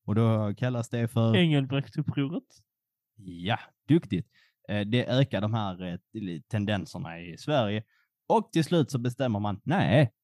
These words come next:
Speaker 1: Erik. Nu
Speaker 2: Nu
Speaker 1: får
Speaker 2: får det
Speaker 1: du
Speaker 2: vara
Speaker 1: gå.
Speaker 2: nog.
Speaker 1: Nu får du kicken.
Speaker 2: Det var det de här
Speaker 1: Eh.
Speaker 2: brevläsarna kommer.
Speaker 1: Ja.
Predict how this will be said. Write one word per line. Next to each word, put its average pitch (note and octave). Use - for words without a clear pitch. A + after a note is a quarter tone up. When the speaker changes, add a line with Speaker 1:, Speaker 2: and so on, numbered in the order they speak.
Speaker 1:
Erik. F#2+
Nu E3
Speaker 2:
Nu E3+
Speaker 1:
får -
Speaker 2:
får -
det D3
Speaker 1:
du A2+
Speaker 2:
vara A#2+
Speaker 1:
gå. A2+
Speaker 2:
nog. -
Speaker 1:
Nu E3+
får -
du A3+
kicken. G#2
Speaker 2:
Det D3
var C#3
det C#3+
de C#3
här C#3
Speaker 1:
Eh. A#2
Speaker 2:
brevläsarna B2+
kommer. B2
Speaker 1:
Ja. A2